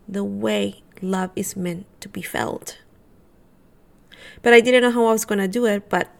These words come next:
I was going to do it. Now, I'm going to take a pause here. You must be thinking, "But that doesn't justify the mean things she did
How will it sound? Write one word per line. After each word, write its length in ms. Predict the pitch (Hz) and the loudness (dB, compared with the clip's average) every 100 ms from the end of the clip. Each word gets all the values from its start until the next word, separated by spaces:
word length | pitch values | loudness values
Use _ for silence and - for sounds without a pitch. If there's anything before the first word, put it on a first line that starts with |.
| _ | _
I 120 | 185 160 | -2 0
was 180 | 175 | 0
going 200 | - - | -2 -10
to 100 | - | -10
do 160 | - - | -8 -4
it. 160 | - - - _ _ _ - - - | -4 -6 -16 _ _ _ -18 -14 -2
Now, 260 | 185 156 - - - - - - - | -2 -2 -8 -20 -20 -20 -20 -20 -4
I'm 140 | 254 | 0
going 160 | 262 277 | 0 0
to 100 | 269 | -2
take 200 | - 226 | -6 -6
a 60 | 208 | -4
pause 340 | - - - | -2 -4 -6
here. 180 | - - - - - _ | -10 -14 -16 -20 -20 _
You 160 | 226 247 | -2 0
must 280 | 269 285 - | 0 -2 -2
be 120 | 269 | -4
thinking, 420 | - 208 196 - | -4 -6 -6 -10
"But 360 | - 220 196 185 | -2 0 2 2
that 260 | 226 233 233 | 2 2 0
doesn't 300 | 208 226 220 | -2 -2 -2
justify 500 | 185 - 185 160 170 | -4 -4 -6 -2 -2
the 220 | 180 190 | -2 -2
mean 400 | 196 226 262 269 | 0 0 0 -2
things 400 | 185 175 175 - | -4 -4 -6 -10
she 200 | - 208 | -6 -4
did 280 | 190 165 | 0 -2